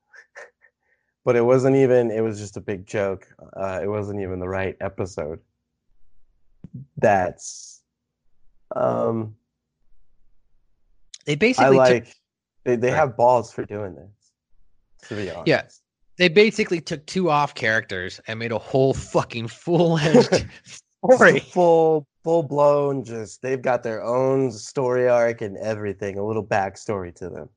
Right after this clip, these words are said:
Speaker 1: I guess you could say. That's
Speaker 2: It'd be
Speaker 1: never mentioned or brought up <laughs> again.
Speaker 2: <laughs> It'd be interesting, right? 'Cause they never reference a lot of things, like, except for Ugly Bob.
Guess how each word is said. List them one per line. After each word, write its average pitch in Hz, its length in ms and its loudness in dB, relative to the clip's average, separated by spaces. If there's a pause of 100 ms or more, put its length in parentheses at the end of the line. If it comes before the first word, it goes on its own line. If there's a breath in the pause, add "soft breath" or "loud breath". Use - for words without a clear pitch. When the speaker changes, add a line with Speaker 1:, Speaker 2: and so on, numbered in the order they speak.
Speaker 1:
I 95 100 -6
guess 92 280 -12
you 90 80 -12
could - 160 -16
say. 87 320 -10 (440)
That's 127 200 4
Speaker 2:
It'd 120 60 -2
be - 20 2
Speaker 1:
never 143 200 6
mentioned 135 440 0
or 120 80 -2
brought 113 240 -6
up - 180 -14
<laughs> - 40 -10
again. - 1120 -16 (200)
Speaker 2:
<laughs> 202 120 0
It'd 202 140 2
be 233 240 4
interesting, 262 760 0
right? 262 240 4
'Cause 262 100 -2
they 247 60 4
never 302 240 2
reference 208 440 2
a 160 60 -10
lot 170 180 -2
of 170 120 -10
things, 156 280 -10
like, 151 160 -8
except 196 180 -8
for 165 100 -6
Ugly 151 200 -6
Bob. 117 300 -4